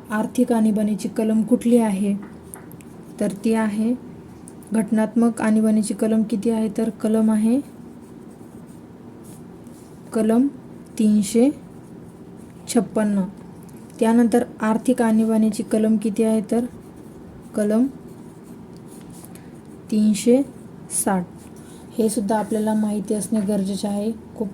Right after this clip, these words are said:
आयएमपी आहे हे सुद्धा. त्यानंतरचं आहे जसं की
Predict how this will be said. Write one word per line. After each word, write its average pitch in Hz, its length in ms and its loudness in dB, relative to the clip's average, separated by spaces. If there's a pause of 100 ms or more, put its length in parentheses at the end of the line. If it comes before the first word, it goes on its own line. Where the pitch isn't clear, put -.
(120)
आयएमपी 208 380 -2
आहे 214 200 -2
हे 208 180 -2
सुद्धा. 202 360 -2 (3250)
त्यानंतरचं 240 680 2
आहे 226 280 2 (1800)
जसं 220 240 2
की 240 240 0